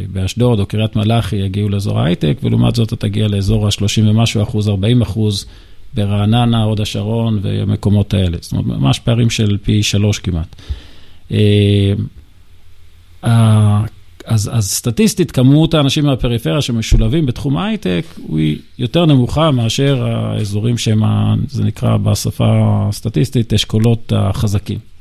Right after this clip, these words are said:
אה, זה ה-, זה הצורה שבה, אה, החליטו לשם הזה. אה, ועכשיו כשאתה מסתכל למה זה קורה,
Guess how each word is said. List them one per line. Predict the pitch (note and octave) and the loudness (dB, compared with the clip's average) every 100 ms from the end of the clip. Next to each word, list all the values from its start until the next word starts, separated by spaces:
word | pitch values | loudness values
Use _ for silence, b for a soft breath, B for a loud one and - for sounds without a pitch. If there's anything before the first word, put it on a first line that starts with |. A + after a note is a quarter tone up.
| - - | -16 -10
אה, | C3 G2+ | -4 -2
זה | G2 | 0
ה-, | G2+ G2 B2+ | 0 0 -2
זה | A#2+ G#2+ | 0 0
הצורה | G#2+ - G2 | 0 0 2
שבה, | G2+ G2+ G2 F#2+ - - | 2 2 2 0 -6 -8
אה, | F#2+ F#2+ G2 A#2 - | -4 -4 -4 -6 -12
החליטו | - - A#2 - G#2 | -10 -4 -4 -2 -4
לשם | F#2+ F#2+ G2+ G#2+ G#2 | -4 -6 -6 -2 -2
הזה. | - - B B B B B B B B B - | -4 -10 B B B B B B B B B -2
אה, | G#2+ G#2 G#2 - - A2+ | 2 4 2 -2 -8 -6
ועכשיו | - D#3 | 2 2
כשאתה | - C3+ | 4 4
מסתכל | - - E3 | 4 4 4
למה | C#3 C#3+ C#3 | 6 6 4
זה | A#2 | 2
קורה, | A2 G2+ F2+ | -2 -2 -2